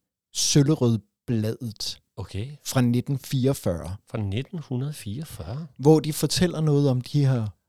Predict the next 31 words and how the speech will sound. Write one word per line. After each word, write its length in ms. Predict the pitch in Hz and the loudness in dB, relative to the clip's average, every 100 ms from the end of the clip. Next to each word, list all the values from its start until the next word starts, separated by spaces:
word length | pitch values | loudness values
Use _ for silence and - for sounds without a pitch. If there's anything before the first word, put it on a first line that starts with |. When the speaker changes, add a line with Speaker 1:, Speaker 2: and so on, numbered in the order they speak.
| _ _ _ _ - | _ _ _ _ -2
Speaker 1:
bøller. 360 | 107 85 80 _ _ - | 0 -2 -10 _ _ -16
Speaker 2:
Åh, 440 | 85 80 78 69 - | -14 -12 -12 -14 -16
ja. 40 | - - _ _ _ _ _ _ _ _ - | -18 -20 _ _ _ _ _ _ _ _ -6
Speaker 1:
Og, 180 | 135 135 - | -2 -2 0
og 100 | 151 | 4
jeg 120 | 147 | 4
vil 60 | 139 | 4
lige 200 | 147 160 | 4 4
advare, 420 | 139 139 143 127 | 4 4 6 4
at 160 | 113 - | 0 0
der 60 | |
er 80 | 120 | 0
simpelthen 380 | 117 143 139 135 | 0 2 2 2
ingen, 280 | 139 131 147 | 0 0 2
øh, 160 | 127 | 0
kommaer 440 | 117 123 120 135 123 | 0 -2 0 0 0
i 80 | 113 | -2
den 200 | 113 113 | -2 -4
her 100 | 110 | -4
tekst. 500 | - 110 - - 95 92 | -6 -8 -10 -10 -6 -4
Speaker 2:
<laughs> 180 | 78 | -4
Speaker 1:
Det 80 | 127 | -2
er 100 | 135 | 2
ikke 140 | 170 175 | 4 6
meget 200 | 165 160 | 8 8
langt, 280 | 151 147 | 6 6
men 160 | 160 147 | 2 2
det 100 | 143 | 4
kan 120 | 139 | 4
godt 240 | 139 143 151 | 6 4 6
være, 240 | 143 165 | 6 6